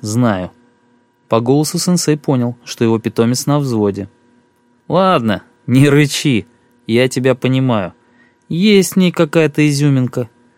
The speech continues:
Глазищи хороши». И пропел. «Где же вы, где же вы, очи карие?»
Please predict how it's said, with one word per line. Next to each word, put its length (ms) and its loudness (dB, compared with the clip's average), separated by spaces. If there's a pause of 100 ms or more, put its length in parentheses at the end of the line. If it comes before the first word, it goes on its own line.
(100)
Глазищи 1000 0
хороши». 1080 -4 (600)
И 100 0
пропел. 540 0 (680)
«Где 500 2
же 160 2
вы, 160 2
где 340 2
же 100 0
вы, 140 0
очи 280 -2
карие?» 680 -2